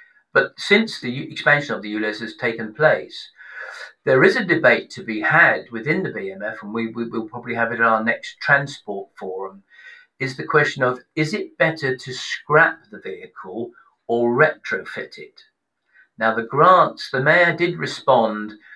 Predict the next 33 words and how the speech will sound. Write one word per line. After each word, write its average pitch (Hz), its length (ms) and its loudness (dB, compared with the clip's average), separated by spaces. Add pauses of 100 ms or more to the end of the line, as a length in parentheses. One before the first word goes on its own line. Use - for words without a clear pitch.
(120)
and 113 180 -2
make 127 380 0
the 113 80 -14
financial 120 1160 -2 (240)
payment, 110 580 -6 (580)
uh, 104 160 2
more 113 240 2
attractive 113 540 -2
from 104 180 -16
five 117 380 0
thousand 110 340 -2
to 104 60 -6
six - 320 -8
thousand 113 400 -2
and 110 240 -10
increased 113 400 -12
the 110 180 -8 (320)
commercial 113 460 0
one 110 200 -2
to 113 80 -8
nine 131 380 2
thousand 98 640 -12 (340)
in 101 80 -16
certain 110 320 -4
circumstances. - 1080 -10 (480)
But 117 160 0
there 127 120 6
is 175 140 4
a 226 80 0
debate 151 500 0
to 127 140 -14
be 127 160 -8
had - 520 0